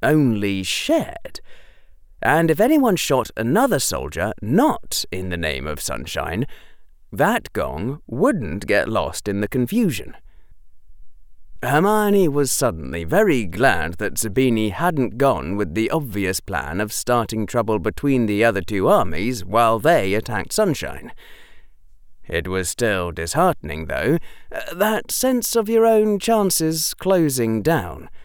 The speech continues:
uh, of hope being taken away. Most of Hermione's soldiers were still looking confused,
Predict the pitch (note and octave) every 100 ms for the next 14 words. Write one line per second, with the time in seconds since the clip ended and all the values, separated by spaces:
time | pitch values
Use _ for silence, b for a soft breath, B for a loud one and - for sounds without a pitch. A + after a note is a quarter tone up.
0 | - - C3 C3+ C#3+ B2+ B2 - - D3+
1 | A#2+ - - - - G2+ G2 F2+ F2+ F#2
2 | A#2 G#2+ F2+ F2 G#2 F#2+ F2+ - - -
3 | - - - - - - - - - -
4 | - - A#2+ A#2+ A#2 - F#2+ F2+ F#2 D#2+
5 | D2+ D#2+ D#2+ - B1 B1 - E2+ G2+ -
6 | C3 A2+ G2 F#2+ G#2 E2+ F2+ D2 F3 F3+
7 | D#2+ D#2+